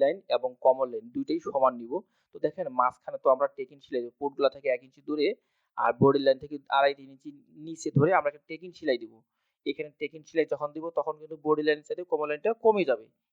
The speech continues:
এই কারণে আমরা তারপরে, আহ, যখন ফিতা ফালাবো, যখন সেলাই দিব, তখন আমরা একটু কম নিব। তো দেখেন, এখানে রা-, এই যে কোণার এখানে এক ইঞ্চি দিয়ে দিলাম, না হলে কোণা কিন্তু ঝুলে থাকবে। এইভাবে, এইভাবে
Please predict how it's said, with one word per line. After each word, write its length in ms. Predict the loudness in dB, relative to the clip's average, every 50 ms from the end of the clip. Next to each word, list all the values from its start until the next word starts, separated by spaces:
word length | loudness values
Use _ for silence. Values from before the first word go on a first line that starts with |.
| _ -14
এই 120 | -14 -10 -4
কারণে 220 | -4 -4 -4 -2 -2 -2 0
আমরা 140 | 0 -2 -6 0 0
তারপরে, 400 | 0 0 0 _ -10 -8 -8 -8 -14 _ _ _ _ _ _ _ _ _ _ -14
আহ, 320 | -14 -14 -14 -16 -20 -20 -20 _ _ _ _ _ _ _ _ _ _ _ _ _ _ _ _ _ -6
যখন 140 | -6 -6 -6 -6 -20
ফিতা 220 | _ 4 4 6 12 12
ফালাবো, 240 | 12 12 12 6 0 -14 -16 _ _ 4
যখন 140 | 4 4 4 4
সেলাই 180 | 6 6 8 8
দিব, 80 | 8 6 4 6
তখন 140 | 6 8 8 8
আমরা 120 | 8 6 4
একটু 120 | 4 -4 -18 -18 _ _ _ _ _ _ _ _ _ _ 12
কম 120 | 12 12 12 10
নিব। 120 | -8 -10 -10 -14 -16 _ _ _ _
তো 40 | 2 10 10
দেখেন, 220 | 10 10 10 -4 -4 -4
এখানে 220 | -12 -8 -6 -6 -8 -8 -12 -20 _ 2 2 8 8
রা-, 140 | 8 8 8 0
এই 60 | -8 -8
যে 60 | -8 -16 _ 2
কোণার 260 | 10 10 10 10 10 4 -2
এখানে 220 | -6 -10 -14 -16 -16 -10 6 10 10 10
এক 60 | 10 8
ইঞ্চি 200 | -10 -18 -20 -20 -20 -20 _ _ -12 -4
দিয়ে 160 | 0 0 0 0
দিলাম, 180 | -2 -10 -12 -12 -18 _ _ -2
না 60 | 6 8
হলে 120 | 10 10 10 12 12
কোণা 160 | 12 12 12 6
কিন্তু 140 | 4 -10 -12 -16 -12
ঝুলে 180 | -8 0 0 0 0
থাকবে। 200 | 0 -8 -8 -4 -4
এইভাবে, 200 | -2 -2 -2 -8 -10 -12
এইভাবে 220 | -12 -12 -10 4